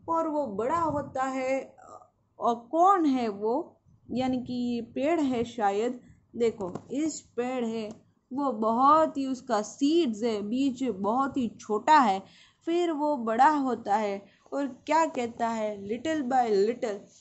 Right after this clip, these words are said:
उसके बारे में है। तो आपको पहले मैंने जैसे poem read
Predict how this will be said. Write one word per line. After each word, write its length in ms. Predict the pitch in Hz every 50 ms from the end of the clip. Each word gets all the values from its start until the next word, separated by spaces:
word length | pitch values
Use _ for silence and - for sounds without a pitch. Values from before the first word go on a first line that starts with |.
| - _ -
उसके 300 | - 247 - - - 311
बारे 380 | 262 247 277 285 285 285 294 285
में 140 | 277 277 269
है। 240 | 269 277 285 277 285 - _ _ - _ _ _ - - _ _ _ _ _ -
तो 80 | 311 302
आपको 520 | - - - 254 277 277 - - - 320
पहले 400 | 285 - 294 285 277 277 277 277
मैंने 520 | 269 254 240 226 220 226 233 254 302 339 302
जैसे 320 | 285 311 302 285 302 294 277
poem 560 | - - 208 220 240 269 302 320 320 311 294 269 226 - - -
read 380 | 202 208 220 262 302 330 285